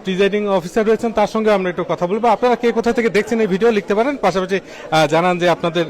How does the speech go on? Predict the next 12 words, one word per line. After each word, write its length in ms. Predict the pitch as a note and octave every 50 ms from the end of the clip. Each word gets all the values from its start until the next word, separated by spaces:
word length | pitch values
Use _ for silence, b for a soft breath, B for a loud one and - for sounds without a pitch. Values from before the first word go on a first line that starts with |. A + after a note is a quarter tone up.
| -
অভিজ্ঞতা 420 | D3+ D3+ D#3 E3+ E3 - D#3+ D3+ C#3+
কেমন। 300 | - C#3+ B2+ A#2 G2 E2 - - - - - - - - - - - - - - - - - D#4 D#4 E4 E4+ F4+ - - F4+ - - - - - - - - - - - - - - - - - - - - - - - D5 - - - - - - - - - - - - - - -
আপনারা 220 | - C#3+ - F#3+ F3+
কোন 180 | - G3+ G3+
অঞ্চলে 320 | G3+ G3 F3+ G3 G3+ G3+ F#3+
ভোটার 380 | C#3+ D3+ F3 E3 F#3+ G3 F#3+
ভোট 180 | D#3+ C#3+ E3 E3
দিচ্ছেন 300 | D#3+ F3+ - G#3 F#3+ F#3
কিনা 160 | G3 G3 G3+
জানতে 400 | F#3 D3 E3 E3+ E3 E3+ - F3
পারেন 180 | E3 E3+ D#3+ D#3
সেটাও। 300 | F3 D3+ - A#2+ G2